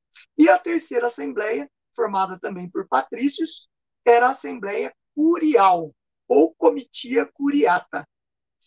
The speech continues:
A Assembleia Curial, formada pelos patrícios, ela tinha a função de, é, religiosa, certo?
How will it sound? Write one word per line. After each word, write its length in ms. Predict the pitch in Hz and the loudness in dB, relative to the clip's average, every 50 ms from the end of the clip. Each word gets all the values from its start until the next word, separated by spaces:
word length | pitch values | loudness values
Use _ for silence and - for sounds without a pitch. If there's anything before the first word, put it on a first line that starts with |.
| _ - - | _ -2 0
A 120 | - 349 | 2 2
Assembleia 480 | 359 - - 330 269 208 202 190 180 165 | 2 0 -2 -4 -4 -4 -6 -8 -8 -10
Curial, 460 | - 175 165 190 240 - - - - _ _ _ _ _ _ _ | -12 -8 -4 0 2 2 2 0 -4 _ _ _ _ _ _ _
formada 460 | - 185 170 175 170 170 151 160 160 _ | -14 -12 -8 -6 -6 -6 -4 -4 -6 _
pelos 600 | - 170 160 156 156 151 147 - - - - - _ _ _ _ _ _ _ _ _ _ _ _ _ _ _ _ _ _ - - - - | -4 -6 -6 -4 -6 -8 -10 -12 -18 -20 -20 -20 _ _ _ _ _ _ _ _ _ _ _ _ _ _ _ _ _ _ -20 -20 -8 -2
patrícios, 720 | - 156 - - 208 269 285 - - - 135 - - _ _ _ _ _ _ | -2 0 0 2 2 2 2 0 -2 -16 -18 -20 -20 _ _ _ _ _ _
ela 220 | - 214 233 262 - | 2 4 4 4 2
tinha 280 | - - 247 233 233 | -2 -10 -8 -6 -6
a 40 | 226 | -6
função 580 | - 254 247 233 - - - 185 170 151 139 - _ _ _ _ _ _ _ _ _ _ _ _ _ _ | -6 -10 -18 -18 -14 -10 -6 -6 -6 -8 -10 -16 _ _ _ _ _ _ _ _ _ _ _ _ _ _
de, 760 | _ 151 131 131 165 190 185 180 175 160 160 156 147 135 123 - _ _ _ _ _ _ _ _ _ _ _ _ _ _ _ - | _ -10 -8 -6 -4 -4 -4 -4 -4 -4 -2 -4 -4 -6 -8 -10 _ _ _ _ _ _ _ _ _ _ _ _ _ _ _ 0
é, 120 | 185 180 | 2 4
religiosa, 920 | 156 190 240 285 311 302 277 240 220 214 185 160 151 143 131 123 147 - _ _ _ _ _ _ _ _ _ _ | 6 4 4 4 4 0 0 0 -2 -2 -2 -2 -2 -8 -12 -14 -20 -20 _ _ _ _ _ _ _ _ _ _
certo? 440 | - - 175 180 196 196 - - | -6 0 2 2 2 0 -2 -12